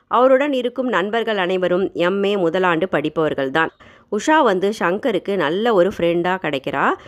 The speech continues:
உஷா கூட தினமும் பேசிக்கிட்டு ட்ரெயின்ல வந்துகிட்டு இருக்காரு சங்கர். உஷாவின் நெருங்கிய தோழி தான் ரூபா. ரூபா நீண்ட ஜடை, வீட்டில் கட்டிய மல்லிகை சரத்தை வச்சுக்கிட்டு,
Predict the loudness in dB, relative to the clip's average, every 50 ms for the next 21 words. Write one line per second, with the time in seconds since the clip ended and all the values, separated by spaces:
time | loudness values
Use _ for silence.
0 | -20 -20 _ _ -2 0 2 2 2 2 4 4 4 4 4 2 0 0 0 0
1 | 0 0 0 0 0 -2 -2 0 0 0 0 0 -2 -6 -6 -6 -4 0 0 2
2 | 2 2 -2 -4 _ _ -4 0 2 2 2 2 2 2 2 2 2 0 0 0
3 | -2 -4 -6 -6 -6 -6 -6 -4 -2 -2 -2 -2 -2 -2 -2 -2 -4 -4 -2 -2
4 | -2 -2 -2 -4 -8 -20 -20 -20 -10 -4 -2 -2 -2 0 2 4 4 4 4 2
5 | 2 2 2 2 2 2 2 0 0 -2 -2 -2 -2 -2 -2 -2 -2 -2 -2 0
6 | 2 2 2 0 0 0 0 0 0 0 0 0 0 0 0 0 -2 -2 -2 -4
7 | _ _ _ _ _ _ -20 -20 -20 -14 -6 0 2 4 6 4 4 4 2 2
8 | 2 2 0 0 -2 -4 -6 -8 _ _ _ -6 -2 -2 0 0 0 0 -2 -2
9 | -2 -2 -2 0 0 0 2 2 2 4 2 2 0 -4 -8 -6 -4 -2 -2 -2
10 | -2 -4 -4 -2 -2 -2 -2 -2 -2 -2 -2 0 0 2 2 2 2 2 2 0
11 | 0 0 0 -2 -2 -2 -2 -2 -2 -2 -2 -4 -4 -4 -4 -2 0 2 2 2
12 | 0 -2